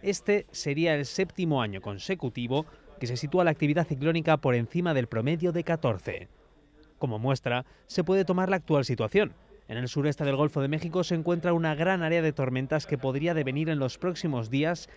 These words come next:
en la primera depresión tropical de la temporada de huracanes en la cuenca atlántica.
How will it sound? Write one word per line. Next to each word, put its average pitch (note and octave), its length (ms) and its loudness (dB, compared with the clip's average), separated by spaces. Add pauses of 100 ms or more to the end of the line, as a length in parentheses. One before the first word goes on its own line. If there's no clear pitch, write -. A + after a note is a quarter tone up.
(160)
en A#2+ 160 -4
la A#2+ 100 -4
primera E3+ 320 -2
depresión D#3 480 0
tropical D3 480 0
de C3+ 60 2
la A#2 100 0
temporada C3 520 0
de A2+ 80 0
huracanes D3 480 0
en B2 100 -4
la G#2+ 100 -6
cuenca A2 380 -4
atlántica. F#2 600 -8